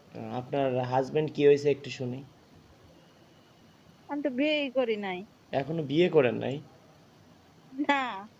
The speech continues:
Speaker 1: কি বলেন আল্লাহ রে, এত সুন্দরী আপনি এখনো বিয়ে করেন নাই, এটা কথায়?
Speaker 2: তাও কথা।
Speaker 1: হ্যাঁ। আচ্ছা, উচ্চতা কত আপনি আপু?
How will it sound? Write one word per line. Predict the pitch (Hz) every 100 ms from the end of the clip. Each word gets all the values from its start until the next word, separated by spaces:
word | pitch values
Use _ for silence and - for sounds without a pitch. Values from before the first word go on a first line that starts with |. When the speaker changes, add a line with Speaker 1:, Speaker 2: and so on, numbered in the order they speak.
| -
Speaker 1:
কি | 151 160
বলেন | 131 117 117
আল্লাহ | 113 110 107
রে, | 104 107
এত | 110 -
সুন্দরী | 143 - 135 131 123 123
আপনি | 123 123 127
এখনো | 123 127 123
বিয়ে | 127 131
করেন | 127 117
নাই, | 110 104 110
এটা | 139 135
কথায়? | 143 - 117 123 - - - - - - - - - - - - - - - - - - - - - - - - - - 208 - - - - -
Speaker 2:
তাও | 294 302 320
কথা। | 277 - 233 226 - - -
Speaker 1:
হ্যাঁ। | 131 135 127 117 127 139 - - - - - - - - - - - - - - - -
আচ্ছা, | 147 - 165
উচ্চতা | 190 196 202 196
কত | 170 160
আপনি | 151 151 156
আপু? | 135 156